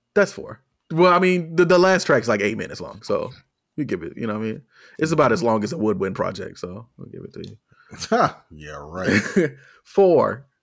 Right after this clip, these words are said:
Speaker 1: Well, three and a half, really, because I don't even like the Rod Slow outro song. I just like the, the battle rap at the end.
Speaker 2: That still counts.
Speaker 1: All right, okay. Four.
Speaker 2: Not Rod Slow, it's the, the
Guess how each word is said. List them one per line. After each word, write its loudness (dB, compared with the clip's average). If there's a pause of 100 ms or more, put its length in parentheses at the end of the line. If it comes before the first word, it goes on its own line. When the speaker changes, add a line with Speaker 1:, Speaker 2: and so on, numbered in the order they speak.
(2000)
Speaker 1:
Well, 2
three 6
and 6
a 4
half, 4
really, 4
because 2
I 4
don't 2
even 0
like 2
the 2
Rod 2
Slow 2
outro 2
song. -4 (100)
I 0
just -4
like 0
the, 0
the -2
battle 4
rap 2
at -2
the -4
end. -10 (540)
Speaker 2:
That -2
still -2
counts. -16 (1160)
Speaker 1:
All -12
right, -6 (180)
okay. -6 (240)
Four. 0
Speaker 2:
Not 4
Rod 2
Slow, 0
it's -4
the, -8
the -4